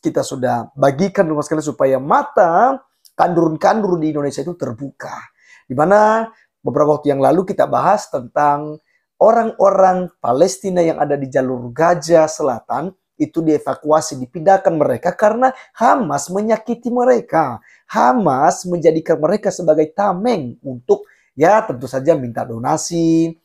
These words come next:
kemudian, ya, sebarkan hoax kemana-mana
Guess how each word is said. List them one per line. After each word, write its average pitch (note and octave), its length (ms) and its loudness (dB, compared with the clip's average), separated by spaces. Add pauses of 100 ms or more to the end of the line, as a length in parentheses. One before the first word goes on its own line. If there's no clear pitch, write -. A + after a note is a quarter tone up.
(240)
kemudian, C3 720 2 (320)
ya, D#3 400 2
sebarkan C#3+ 720 0
hoax - 400 0
kemana-mana E3 960 4